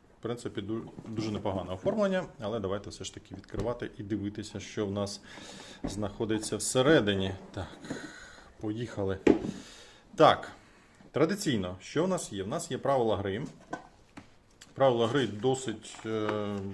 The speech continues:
такі, о, на тридцять шість сторінок. М, ілюстровані. М, в принципі, дуже непогано ілюстровані.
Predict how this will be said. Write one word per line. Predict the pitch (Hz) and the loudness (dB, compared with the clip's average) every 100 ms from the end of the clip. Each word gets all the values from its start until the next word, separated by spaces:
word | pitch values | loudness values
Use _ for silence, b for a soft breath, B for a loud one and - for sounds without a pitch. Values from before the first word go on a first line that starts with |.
| 95 - | -12 -14
такі, | 101 - 104 98 98 - - | -14 -6 -6 -6 -10 -20 -16
о, | 107 | -10
на | 104 113 | -6 -2
тридцять | 131 131 113 | -2 -2 -4
шість | - 131 | -6 -6
сторінок. | - 110 98 113 160 - B B B B B B B B - 110 | -4 -2 0 -2 -4 -10 B B B B B B B B -16 -8
М, | 110 107 107 107 131 | -6 -4 -4 -6 0
ілюстровані. | 147 117 117 107 113 160 160 - - - - - 107 | 0 2 2 2 2 -2 -8 -16 -20 -20 -20 -18 -10
М, | 107 104 101 101 101 | -8 -6 -4 -4 -4
в | 98 | -6
принципі, | 117 117 117 107 107 | -4 -4 -4 -6 -6
дуже | 120 113 | -2 -2
непогано | 104 107 107 101 101 | 0 0 0 0 0
ілюстровані. | 123 139 254 247 214 196 185 165 | -4 -2 0 2 2 2 2 2